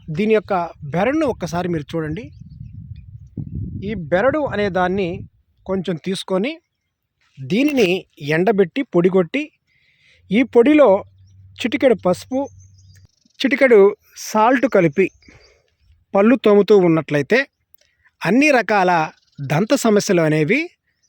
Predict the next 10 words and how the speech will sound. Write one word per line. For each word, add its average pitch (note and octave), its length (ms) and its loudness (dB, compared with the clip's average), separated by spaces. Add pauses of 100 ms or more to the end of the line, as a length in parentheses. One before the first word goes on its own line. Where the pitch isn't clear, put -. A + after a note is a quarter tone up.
(220)
శాశ్వతంగా G3 640 0 (120)
తగ్గుతాయి. D3 400 -2 (1300)
అలాగే G#3 360 2 (440)
చిగుళ్ళు G#3 400 2
సమస్య, G#3+ 400 2 (380)
చిగుళ్ళు G#3+ 340 2
వెంట G3 140 0 (120)
రక్తం G#3 260 0 (100)
కారడం, F#3+ 360 0 (680)
చిగుళ్ళు B3 400 4